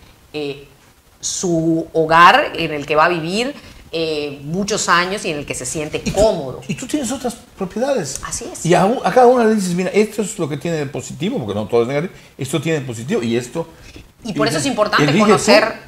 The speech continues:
Speaker 1: conocer la cartera. Algo que, que siempre le transmito a, a, a nuestros asesores es,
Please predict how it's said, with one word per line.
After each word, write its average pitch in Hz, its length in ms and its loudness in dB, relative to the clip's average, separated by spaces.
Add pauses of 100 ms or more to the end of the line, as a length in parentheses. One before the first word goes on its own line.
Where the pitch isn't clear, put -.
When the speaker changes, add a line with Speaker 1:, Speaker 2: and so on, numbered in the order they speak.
(140)
Speaker 1:
conocer 190 400 2
la 196 140 2
cartera. 208 340 2
Algo 214 240 2
que, 170 240 -6
que 147 220 -6
siempre 165 600 -8 (300)
le 165 120 -4
transmito 180 840 -6 (400)
a, 143 960 -4
a, - 20 -10
a 147 60 -10
nuestros 147 260 -10
asesores 208 600 -2 (1700)
es, 208 320 -4